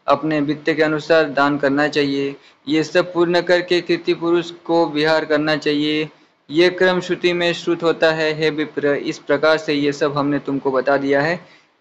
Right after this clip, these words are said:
यही वेद में कहा हुआ उत्तम सूत्र है, जो कि विप्र का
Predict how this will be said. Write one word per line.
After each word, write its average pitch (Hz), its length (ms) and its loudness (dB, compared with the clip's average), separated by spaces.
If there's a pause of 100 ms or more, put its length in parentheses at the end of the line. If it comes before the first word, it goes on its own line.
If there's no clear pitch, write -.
यही 170 280 6
वेद 170 240 4
में 180 280 0 (200)
कहा 160 220 2
हुआ 160 360 4
उत्तम 156 500 -2
सूत्र 165 400 -4
है, 156 180 2
जो 147 200 -4
कि 151 160 -6
विप्र 147 360 -2
का 143 400 0